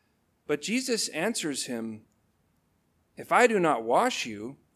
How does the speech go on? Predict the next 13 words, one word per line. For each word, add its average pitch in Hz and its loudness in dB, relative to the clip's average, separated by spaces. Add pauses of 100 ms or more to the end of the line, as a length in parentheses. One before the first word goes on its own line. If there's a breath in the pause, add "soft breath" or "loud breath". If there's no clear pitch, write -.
(220)
you 214 -2
have 160 -4
no 247 0
part 262 -4
in 220 -10
me." 180 -20 (1160)
What 220 -2
he 196 0
is 139 0
saying 202 0
to 147 -2
Peter 220 -2
is, 139 0